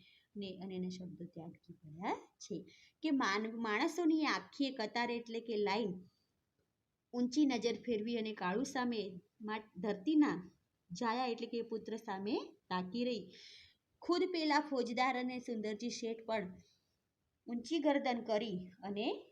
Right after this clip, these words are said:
જોઈ રહ્યા. સિપાહી કે ગડદાપાટું કરે તે પહેલાં તો એમણે એક મહાજનને મોકલી ને કાળુને પોતાની પાસે બોલાવ્યો. એને પૂછ્યું, "કેમ ભાઈ પટેલ, તું આ પેટીયું નથી લેતો?" કે વિચાર કરે છે સુંદરજી શેઠ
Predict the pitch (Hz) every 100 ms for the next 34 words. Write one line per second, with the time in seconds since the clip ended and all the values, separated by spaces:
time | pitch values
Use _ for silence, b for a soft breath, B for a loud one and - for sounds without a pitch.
0 | _ - - - 151 143 - - _ _
1 | _ _ _ _ _ _ - - 254 -
2 | 302 294 302 208 208 220 254 269 269 233
3 | 226 254 - 233 226 208 214 233 233 220
4 | 185 185 B B _ 220 220 214 208 240
5 | 285 277 226 233 220 226 220 214 202 190
6 | 233 202 185 B _ 220 208 202 226 277
7 | 277 214 208 214 208 185 - 262 220 214
8 | 214 214 208 185 196 202 208 - 294 196
9 | 180 226 240 240 226 208 185 208 214 214
10 | 208 208 180 170 - 220 311 - _ _
11 | 196 156 - 170 160 - 180 B B B
12 | - 262 240 - 285 - 330 302 302 311
13 | 294 247 247 254 254 254 226 -